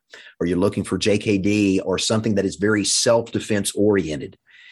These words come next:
If you're looking for the traditions and you want the traditions of the martial arts,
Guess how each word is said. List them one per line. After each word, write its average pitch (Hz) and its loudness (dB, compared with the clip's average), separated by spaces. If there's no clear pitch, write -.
If 95 -2
you're 110 4
looking 127 4
for 120 2
the 107 0
traditions 104 -2
and 92 -2
you 98 2
want 98 0
the 95 -4
traditions 101 0
of 101 0
the 101 2
martial 98 0
arts, 101 -2